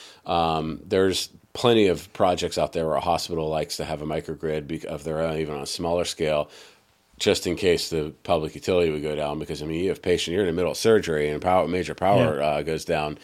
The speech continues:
Speaker 1: You know, you wanna be able to have backup supply. And what's nice is you have battery storage for that, so you're actually supplying and storing as you utilize this microgrid's generating. You can supply backup power.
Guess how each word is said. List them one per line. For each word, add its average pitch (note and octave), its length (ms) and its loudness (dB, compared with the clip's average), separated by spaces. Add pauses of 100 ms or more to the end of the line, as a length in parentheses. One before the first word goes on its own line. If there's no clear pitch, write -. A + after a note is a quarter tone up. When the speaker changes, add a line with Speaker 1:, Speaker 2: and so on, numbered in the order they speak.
(340)
Speaker 1:
You E2+ 100 -4
know, E2 60 0
you F2+ 160 0
wanna F#2 180 0
be F2 80 -2
able E2+ 140 0
to D2+ 80 -4
have C#2+ 160 -6
backup - 340 -2
supply. F#2+ 440 0
And D#2 100 -4
what's D#2+ 160 -8
nice F2+ 260 0
is D#2+ 140 -6
you E2+ 80 -4
have C#2+ 120 -8
battery F2+ 400 4
storage G2+ 540 0
for G2 140 -6
that, F#2 320 -4
so - 100 -8
you're E2 300 -2
actually D#2+ 420 -2
supplying F2+ 640 -2
and C#2+ 100 -8
storing F2+ 480 -2
as D2 200 -8
you E2+ 240 -4 (320)
utilize F#2 560 4
this F2 180 0
microgrid's F2 720 0
generating. F2 600 -2
You D#2+ 120 -6
can D#2 120 -10
supply F2 540 0
backup D2+ 460 -4
power. F#2 560 2